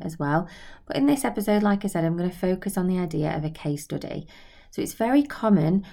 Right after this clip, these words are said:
for organisations, local authorities to include a case study example in an interview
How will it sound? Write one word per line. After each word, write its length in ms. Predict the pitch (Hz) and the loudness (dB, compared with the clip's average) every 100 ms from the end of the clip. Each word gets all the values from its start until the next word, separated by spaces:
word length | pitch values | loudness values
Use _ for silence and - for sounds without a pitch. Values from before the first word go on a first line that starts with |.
| - - | -20 -14
for 200 | - - | -6 4
organisations, 920 | 202 202 202 196 170 170 165 170 170 | 4 6 6 6 4 2 0 -2 -2
local 360 | 170 185 196 202 | 0 0 2 0
authorities 680 | 196 165 160 160 156 151 156 - | 0 0 0 0 -2 -2 -4 -10
to 180 | - 180 | -4 2
include 540 | 202 202 185 170 170 - | 2 2 0 0 0 -4
a 60 | |
case 420 | 160 - 185 180 | -10 -2 0 0
study 440 | - - 151 143 - | -2 -2 0 0 -2
example 580 | 151 - 147 147 156 151 | -4 -4 -2 -2 -2 -2
in 180 | 147 147 | 0 -2
an 100 | 147 | -2
interview 640 | 151 143 - 156 127 151 | -2 -2 -4 -6 -6 -6